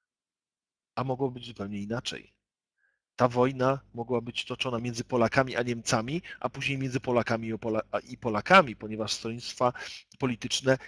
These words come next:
niekoniecznie pałały do siebie wielką sympatią, mówiąc delikatnie.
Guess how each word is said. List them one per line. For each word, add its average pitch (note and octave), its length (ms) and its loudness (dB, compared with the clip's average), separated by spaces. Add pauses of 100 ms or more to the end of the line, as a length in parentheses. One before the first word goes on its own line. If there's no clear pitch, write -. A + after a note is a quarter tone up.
(100)
niekoniecznie C3+ 640 -4
pałały A#2 380 4
do B2+ 100 -4
siebie A2 280 -4
wielką A2 300 -4
sympatią, - 520 0 (520)
mówiąc G2 300 -14
delikatnie. - 680 -8